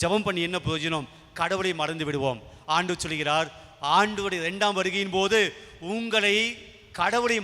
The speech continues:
மறக்க செய்யக்கூடிய இந்த ரெண்டு காரியம், ரொம்ப சந்தோஷம், ரொம்ப கவலை, ரெண்டுமே கடவுளை மறக்க வச்சிடும். ஜாக்கிரதையா இருங்க, நீங்க நினையாத நேரத்துல கடவுள் வருவார். பிரியமானவர்களே, இன்றைக்கு நாம் எடுத்துக்கொள்ள வேண்டிய செய்தி என்னவென்றால்,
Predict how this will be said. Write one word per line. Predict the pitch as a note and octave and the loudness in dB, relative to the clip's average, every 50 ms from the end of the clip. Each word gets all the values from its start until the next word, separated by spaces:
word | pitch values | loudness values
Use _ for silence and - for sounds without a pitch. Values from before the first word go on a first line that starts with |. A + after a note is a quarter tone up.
| F3+ | 2
மறக்க | F3 F#3 A3 G#3+ - B3 | 2 2 2 0 -2 -4
செய்யக்கூடிய | - - A3+ A3 A3 G#3+ A3 G3+ G3+ G3 | -4 -2 -2 -2 -2 0 0 -2 -2 -2
இந்த | F3 E3+ F#3+ | -2 -2 -2
ரெண்டு | A3 A3+ A3+ A#3 | 0 0 -2 -2
காரியம், | - - F#3+ G3+ G#3 G#3+ A3 G3+ E3 C#3 - - - - - | 0 0 2 2 4 2 2 0 -2 -4 -10 -18 -20 -16 -10
ரொம்ப | D3 E3+ G3+ A3+ C4 C4 | -8 -6 4 6 6 6
சந்தோஷம், | B3 A#3+ A#3+ A#3 A#3 C4 B3+ B3 - B3 C#4+ D4 C#4 - - - - | 6 4 0 0 2 2 2 2 2 0 -2 -4 -4 -8 -16 -16 -4
ரொம்ப | E3+ G3 A3+ B3 B3 A3+ - - | -2 0 2 2 2 0 2 0
கவலை, | F3+ F3+ F3+ E3+ D3 B2 A2+ - - - - - - | 0 0 0 0 -2 -4 -6 -10 -16 -20 -20 -20 -8
ரெண்டுமே | C#3+ D#3 F#3 G#3+ A3 A#3 A3 B3 A#3+ | -4 -4 -2 2 2 2 2 2 0
கடவுளை | A#3 G3 F#3 G3 A3 A3 G#3 G3+ | 0 -2 -2 -2 -2 -2 -2 -2
மறக்க | F3 E3+ F3+ G3+ G3+ - G#3 | -2 -2 -4 -4 -4 -4 -6
வச்சிடும். | F#3 - - F#3+ F3+ A3+ C#4 D4 D4 - - - - - - - - - - _ - - | -6 -4 -4 2 4 4 4 4 0 -6 -16 -20 -20 -20 -20 -20 -20 -20 -20 _ -12 -6
ஜாக்கிரதையா | - D3+ E3 F3 - F#3 F3 D#3 E3 E3 D#3+ D#3 D3+ D3 | -4 -2 -2 -4 -6 -10 -8 -4 -2 0 0 0 0 -2
இருங்க, | C#3 C#3+ C#3 C3+ C#3 C3 A#2+ - - - - - | -4 -6 -4 -4 -4 -4 -4 -6 -12 -20 -20 -16
நீங்க | C#3 C#3 C#3 C#3 C3+ C3 | -14 -12 -12 -10 -10 -10
நினையாத | C3+ C#3+ E3 F#3 F#3+ F#3+ F#3 F3+ D#3 D#3+ C#3+ | -10 -6 -6 -4 -4 -2 -2 -2 -2 -4 -4
நேரத்துல | D3 C#3+ C#3 C#3 - D3 D#3 F3 G3+ F#3+ - - - - - | -4 -4 -6 -6 -6 -4 -4 -4 -4 -6 -12 -20 -20 -18 -8
கடவுள் | - C#3 C3+ C#3+ D3 D3 E3 F3+ F3+ - A#2+ | -6 -6 -4 -4 -4 -4 -6 -6 -8 -10 -8
வருவார். | A2 A#2+ A#2+ A#2 A2 G2+ A2+ A#2+ A#2 G#2+ - - - - - - - - - _ _ _ _ _ _ - - - | -6 -4 -4 -4 0 2 2 2 2 0 -4 -10 -20 -20 -20 -20 -20 -20 -20 _ _ _ _ _ _ -18 -10 -10
பிரியமானவர்களே, | G3+ G#3 G3+ E3+ C3 A#2+ A#2+ A#2+ A#2+ C3 D#3 | -8 -8 -8 -8 -8 -8 -6 -6 -8 -8 -8
இன்றைக்கு | E3 D3+ C#3 B2+ - C#3+ B2+ B2 A#2 - - - - _ | -8 -8 -10 -8 -8 -8 -8 -8 -10 -12 -16 -20 -20 _
நாம் | - C3+ C3 B2+ B2+ C#3 | -4 -2 -2 0 0 -2
எடுத்துக்கொள்ள | C#3+ F3+ - - - D#3 D3 C#3 | -2 -2 -8 -8 -6 -6 -4 -4
வேண்டிய | C#3 C3+ B2 B2+ - | -4 -6 -8 -8 -8
செய்தி | - - C#3 C#3 C3+ C3+ A#2+ | -6 -6 -6 -6 -6 -6 -6
என்னவென்றால், | A#2+ A#2 G#2+ A2 G2+ G2 G#2+ A2+ A2+ G#2+ A2+ | -8 -8 -10 -10 -12 -10 -8 -6 -6 -6 -8